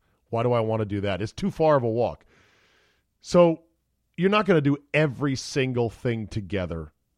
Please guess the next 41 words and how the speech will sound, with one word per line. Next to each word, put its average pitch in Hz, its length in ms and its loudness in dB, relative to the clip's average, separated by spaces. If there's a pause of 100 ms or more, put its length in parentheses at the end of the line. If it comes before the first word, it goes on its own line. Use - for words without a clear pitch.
(240)
as 98 200 0
a 98 80 0
group. 92 380 -8
Even 202 220 0
if 170 80 2
it's 120 120 -2
a 123 60 -6
group 120 280 -4
as 107 80 -8
small 117 360 -4
as, 98 100 -6
like, 98 160 -6
four 104 240 -8
guys. 117 440 -4
Once 156 200 -2
you 127 60 -6
get 143 140 0
to 123 140 -10
eight 123 280 -4
or 104 100 -6
twelve 185 400 -2
guys, 95 280 -10
no, 226 140 -2
forget 220 340 -4
it. - 160 -8 (540)
And 160 100 -2
guys 180 300 4
like 170 320 2
to 139 100 -6
do 120 140 -2
different 98 320 -6
things. 85 220 -10
Some 160 160 -8
guys 147 240 0
just 127 240 -6
like 120 560 -4 (460)
to 139 100 -4
gamble, 110 720 -4
gamble, 95 640 -8
gamble, 90 480 -10 (260)
gamble. 98 340 -8